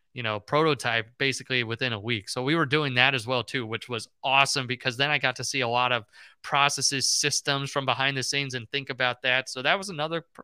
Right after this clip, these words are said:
kind of cool thing that I was doing there. So I've seen a ton of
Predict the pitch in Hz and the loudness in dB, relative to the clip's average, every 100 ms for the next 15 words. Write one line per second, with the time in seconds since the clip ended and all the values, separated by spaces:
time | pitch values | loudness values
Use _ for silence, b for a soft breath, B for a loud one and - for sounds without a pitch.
0 | _ - 160 147 156 156 - 151 151 151 | _ -4 -2 -2 -2 -2 0 0 0 -6
1 | B B B B 147 143 135 120 139 135 | B B B B 2 2 0 -2 -2 -2
2 | 127 139 143 - 120 117 - B B 160 | 0 0 0 0 0 0 -4 B B 0
3 | 202 - 196 139 113 - 160 180 160 131 | 2 0 -2 -2 -6 -6 -4 0 -2 -2